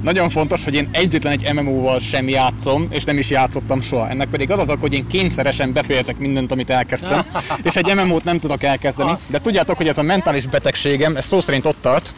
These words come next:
Speaker 1: hogyha pár éve emlékeztek a Hellgate Londonra, amit a Diablósok adtak ki,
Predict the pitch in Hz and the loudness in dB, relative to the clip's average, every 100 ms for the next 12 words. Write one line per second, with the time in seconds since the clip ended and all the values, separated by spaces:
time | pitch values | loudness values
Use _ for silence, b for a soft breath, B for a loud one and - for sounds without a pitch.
0 | B B B - 139 151 190 190 151 151 | B B B -4 -2 2 2 4 4 4
1 | 170 156 139 143 - 147 - 135 156 151 | 4 2 2 0 2 0 0 0 2 2
2 | 143 131 135 135 131 151 190 - 131 139 | 2 2 2 2 2 2 0 -4 -4 0
3 | 139 156 139 143 139 135 - 123 - | 2 2 2 0 0 0 0 -2 -2